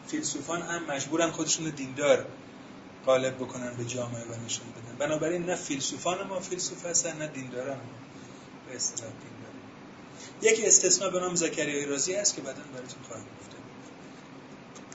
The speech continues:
بقیه رو شما هر کدوم رو که ببینید در واقع در ذیل و ذل دین، اه،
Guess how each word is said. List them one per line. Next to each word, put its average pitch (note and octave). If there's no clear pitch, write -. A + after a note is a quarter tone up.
بقیه D#3+
رو F3
شما E3+
هر G3+
کدوم E3+
رو D#3
که D3+
ببینید D#3
در D3+
واقع C#3+
در D3+
ذیل E3+
و D3+
ذل E3+
دین، F#3
اه، C#3